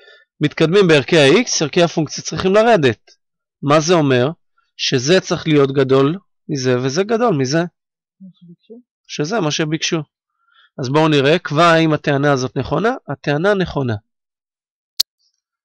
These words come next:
Speaker 1: כלומר, הטענה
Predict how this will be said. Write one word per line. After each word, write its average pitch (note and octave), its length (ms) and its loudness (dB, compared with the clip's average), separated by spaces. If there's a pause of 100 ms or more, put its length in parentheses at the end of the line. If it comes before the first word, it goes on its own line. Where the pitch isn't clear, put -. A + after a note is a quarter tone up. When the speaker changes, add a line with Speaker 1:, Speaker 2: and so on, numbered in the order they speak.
(280)
Speaker 1:
כלומר, D3 480 0 (1000)
הטענה C#3 580 -2